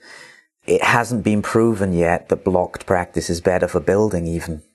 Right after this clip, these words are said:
<laughs> So I, I intuitively believe it is, which goes with the blocked, block crowd.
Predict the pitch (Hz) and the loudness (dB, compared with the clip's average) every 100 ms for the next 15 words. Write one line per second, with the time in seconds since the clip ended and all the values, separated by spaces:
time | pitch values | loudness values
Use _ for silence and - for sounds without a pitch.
0 | - - - - 110 - - - - 101 | -8 -4 -2 -2 -6 -8 -10 -8 0 2
1 | 92 90 104 110 101 113 107 104 - 107 | 4 4 2 2 2 2 2 0 2 2
2 | 107 92 92 90 92 95 87 - 82 101 | 4 2 0 0 2 2 2 2 2 0
3 | 123 - - 92 - 90 87 85 87 87 | -2 -8 -2 -2 2 2 2 0 0 0
4 | 90 80 80 - - - - _ - 98 | -2 0 0 -2 -8 -14 -18 _ 0 0
5 | - - 85 87 101 | 0 0 2 2 0